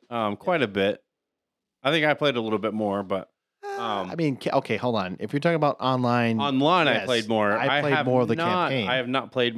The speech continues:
Speaker 1: any of
Speaker 2: I
Speaker 1: the
Speaker 2: have
Speaker 1: campaign.
Speaker 2: beaten the campaign, so don't even go there, but go ahead.
Speaker 1: So G T A five, they have, like, when you go into, like, your, your home or somewhere that there's a T V,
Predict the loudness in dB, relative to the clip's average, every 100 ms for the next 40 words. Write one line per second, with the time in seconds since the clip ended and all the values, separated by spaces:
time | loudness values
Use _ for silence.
0 | -6 -4 -2 0 -2 -4 -6 -8 -6 -4
1 | -4 -4 -4 -6 -6 -8 -6 -4 -2 0
2 | 0 -2 -4 -6 -6 -6 -6 -4 0 2
3 | 2 0 0 2 2 2 0 -2 -6 _
4 | _ _ _ _ _ _ _ -20 0 2
5 | 4 4 2 2 4 2 0 0 -2 0
6 | 0 0 -2 0 2 4 4 2 0 -2
7 | -2 -2 2 2 0 -4 -2 0 0 -2
8 | -2 -4 -2 0 0 0 0 -2 -2 -2
9 | -2 -2 0 0 0 -2 -2 -6 -6 -6
10 | -4 -2 -4